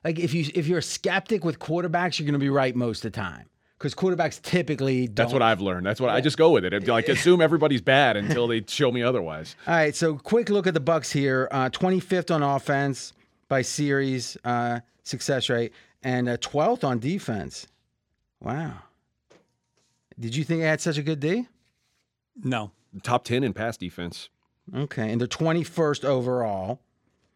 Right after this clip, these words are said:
Speaker 1: And
Speaker 3: I
Speaker 1: we
Speaker 3: got 'em twentieth.
Speaker 1: And now here's interesting. Atlanta,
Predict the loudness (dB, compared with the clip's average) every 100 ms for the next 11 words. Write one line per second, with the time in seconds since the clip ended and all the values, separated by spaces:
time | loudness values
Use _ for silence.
0 | _ -8 -2 2 2 0 -4 -4 -4 -6
1 | _ _ _ -20 _ -2 2 2 2 0
2 | 2 0 2 2 2 0 -2 0 0 2
3 | 0 0 -2 -2